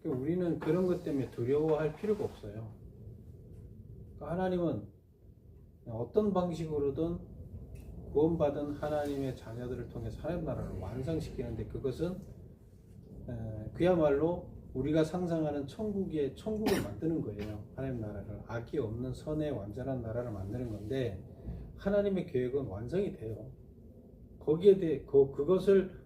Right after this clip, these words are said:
못 믿게끔, 그것을 자꾸, 어, 종말로 모든 게 멸망하고 끝나는 걸로, 어, 불행의 종말로 이 모든 게 하나님의 계획이 끝나는 걸로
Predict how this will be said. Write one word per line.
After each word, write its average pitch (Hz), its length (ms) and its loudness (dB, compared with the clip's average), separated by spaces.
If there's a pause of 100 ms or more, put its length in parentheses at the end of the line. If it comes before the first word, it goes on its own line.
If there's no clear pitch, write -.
(120)
못 131 140 6
믿게끔, 170 680 2 (360)
그것을 170 380 2
자꾸, - 560 0 (360)
어, 123 300 -4 (120)
종말로 180 580 6
모든 156 340 2
게 170 140 4
멸망하고 143 680 0
끝나는 196 480 2
걸로, 147 560 2 (500)
어, 107 640 -6 (340)
불행의 156 1300 0 (200)
종말로 135 680 0
이 135 100 -2
모든 131 400 2
게 131 80 4
하나님의 135 580 -2
계획이 123 240 -4
끝나는 170 460 -2
걸로 139 440 0